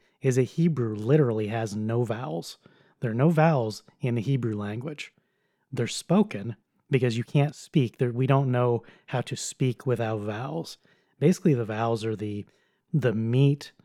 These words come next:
of a word, and the consonants are like the, the bread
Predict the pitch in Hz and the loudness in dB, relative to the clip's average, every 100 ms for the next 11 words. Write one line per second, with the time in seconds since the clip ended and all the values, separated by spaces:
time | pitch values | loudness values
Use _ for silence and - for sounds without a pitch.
0 | _ - 120 110 101 107 107 104 - _ | _ -6 -4 -2 -4 -4 -4 -6 -12 _
1 | _ 131 113 - 123 131 - 113 104 123 | _ -2 -2 -2 0 0 -2 -6 -6 -4
2 | 110 107 123 107 104 110 _ _ _ - | -4 -4 -6 -6 -6 -10 _ _ _ -4
3 | 135 104 110 123 | -4 -2 -6 -6